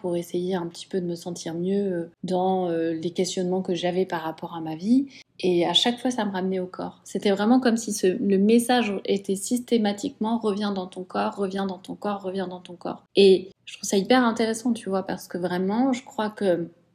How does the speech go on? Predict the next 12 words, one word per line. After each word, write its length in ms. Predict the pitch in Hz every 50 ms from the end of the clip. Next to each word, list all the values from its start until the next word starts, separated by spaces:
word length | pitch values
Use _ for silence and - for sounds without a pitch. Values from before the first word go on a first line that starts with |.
| _ -
être 280 | 208 226 233 - - 226
connecté 520 | 220 - 214 202 196 196 190 196 - 202
à 80 | 190 180
la 140 | 180 180 180
source, 680 | - - - 254 277 311 302 - - - - - - _ _ _ _ -
être 300 | 202 208 202 - - -
connecté 480 | - 196 185 180 180 180 - - 196 185
à 160 | 175 175 175
soi, 520 | 175 - - - 214 247 285 330 320 - - _ _ _ _ - -
et 100 | 220 208
du 180 | 190 208 202
coup, 260 | 208 - - 240 233